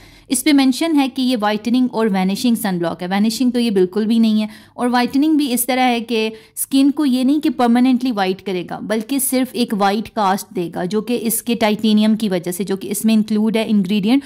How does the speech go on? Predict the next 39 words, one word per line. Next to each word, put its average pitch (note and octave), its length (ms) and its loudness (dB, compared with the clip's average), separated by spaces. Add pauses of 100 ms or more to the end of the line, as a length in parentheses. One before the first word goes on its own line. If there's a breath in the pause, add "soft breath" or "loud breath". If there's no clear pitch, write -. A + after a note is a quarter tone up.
(240 loud breath)
उसकी C#4 300 0
वजह A#3+ 220 2
से A#3 140 -2
आपके G#3 280 -4
फेस G3+ 260 -4
पे G#3+ 140 -4
वाइट F#3 280 0
कास्ट E3+ 320 -4
आती E3 260 -6
है E3 100 -10 (300 loud breath)
जो C4+ 140 2
कि C#4 160 0
किसी D4+ 340 2
भी C4 120 6
मिनरल A3 320 2
सनस्क्रीन G#3 460 -2
को G#3 100 -4
अप्लाई F#3+ 220 -4
करने F3+ 320 -4
से F#3 140 -4
आती D#3+ 220 -4
है - 100 -6
क्योंकि G3+ 240 0
उसमें A3 260 2
जिंक G#3 320 -2
और G#3+ 80 -2
टाइटेनियम F#3+ 520 -4
प्रेजेंट G#3+ 400 0
होते G#3+ 180 -2
हैं A#3 100 -2 (320 loud breath)
और A3+ 140 2
basically B3 480 0
टाइटेनियम A3+ 500 2
ही A3+ 160 2
आपको F#3+ 260 -2
वाइट E3 260 -4
कास्ट E3 280 -6
देता D#3 260 -10
है। - 60 -16